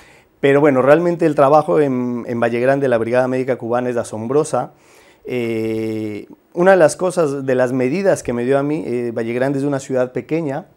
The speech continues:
entonces yo caminaba con Félix, con Alain y otro compañero que me atendieron maravillosamente, me ayudaron mucho. Íbamos de, de camino hacia la fosa de los guerrilleros. Y me asombró ver cómo espontáneamente alguien que pasaba en un coche, eh, le saludó, "Félix, chicos, ¿para dónde vais?".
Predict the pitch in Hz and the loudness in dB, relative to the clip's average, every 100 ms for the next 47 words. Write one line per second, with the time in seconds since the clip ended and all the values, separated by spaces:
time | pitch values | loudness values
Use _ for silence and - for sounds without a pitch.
0 | _ 120 113 135 139 135 127 131 135 127 | _ -12 -6 -4 -2 -2 0 0 -2 -4
1 | 113 147 160 170 156 113 120 110 113 143 | -4 0 2 2 -2 -6 -8 -6 -2 0
2 | 160 160 _ - - 117 131 143 135 127 | -2 -8 _ -20 -14 -2 -2 0 0 2
3 | 117 127 151 135 120 110 110 113 131 131 | 2 4 2 2 0 -4 -4 -2 -2 -2
4 | 110 107 117 117 120 143 143 113 104 110 | -4 -4 -4 -4 -4 -4 -4 -4 -2 -2
5 | 123 147 165 160 165 180 _ - _ _ | -2 -2 -8 -8 -12 -12 _ -20 _ _
6 | 151 151 190 190 160 143 131 123 123 123 | 2 4 4 2 4 4 4 0 0 0
7 | 151 170 165 127 120 117 113 110 - 139 | 0 -2 0 0 2 0 0 -2 -6 -6
8 | 156 127 110 104 107 123 117 92 - _ | -4 -4 -6 -6 -2 0 0 -4 -14 _
9 | _ _ _ _ _ _ - _ - - | _ _ _ _ _ _ -20 _ -20 -20
10 | _ _ _ _ _ _ - 175 180 165 | _ _ _ _ _ _ -2 2 2 2
11 | 185 196 226 220 208 - 196 180 - 160 | 0 2 2 4 2 0 -2 -4 -4 0
12 | 196 196 202 202 202 185 196 160 170 165 | 2 2 0 -2 -2 2 4 4 2 -2
13 | 151 139 156 165 165 160 185 180 208 202 | -2 0 0 0 -4 -4 -4 -2 -2 0
14 | 170 143 135 131 131 123 120 127 160 180 | 2 2 2 0 -2 -4 -2 -2 -2 -2
15 | 226 214 185 220 196 170 165 175 202 165 | -2 -2 -4 -4 -2 -2 0 -2 -2 0
16 | 143 113 - | 0 -2 -10